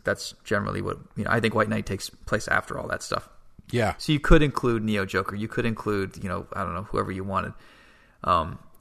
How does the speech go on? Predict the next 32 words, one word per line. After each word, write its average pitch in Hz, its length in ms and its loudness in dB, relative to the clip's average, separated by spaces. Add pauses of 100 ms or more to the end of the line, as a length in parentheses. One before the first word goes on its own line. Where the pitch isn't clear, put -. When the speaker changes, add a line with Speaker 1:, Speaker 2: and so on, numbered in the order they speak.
Speaker 1:
so 135 220 8
it's 135 160 2
not 165 160 2
necessarily 131 560 0
a 107 60 -2
bunch 110 240 0
of 95 80 -6
one-shots, 98 480 0
but 120 160 2
it, - 120 -4
it - 140 -6
does, 123 400 2 (180)
because 131 320 2
you 131 80 0
have 123 160 4
different 110 260 -2
narrators 110 540 4
for 104 160 -6
each 101 240 -6
flashback, 104 640 2
you 101 80 -6
could 104 220 -2
justify 95 580 0
getting 98 260 -6
different - 260 -8
writers 98 300 -4
and - 80 -6
artists - 340 -2
to - 80 -16
tackle - 360 -4
each - 140 -10
issue. - 340 -8